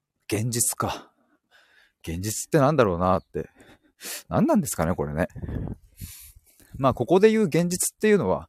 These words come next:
身の丈を知れというかね。なんか、ちゃんと自分に合ったことをやれよとか。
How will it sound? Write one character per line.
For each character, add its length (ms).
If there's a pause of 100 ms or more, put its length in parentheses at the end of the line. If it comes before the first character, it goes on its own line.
(380)
身 140
の 100
丈 340
を 220 (280)
知 180
れ 120
と 100
い 80
う 60
か 120
ね。 240 (1000)
な 160
ん 40
か、 240 (920)
ち 80
ゃ 80
ん 60
と 80
自 160
分 180
に 100
合 80
っ 100
た 100
こ 100
と 100
を 40
や 140
れ 80
よ 100
と 100
か。 260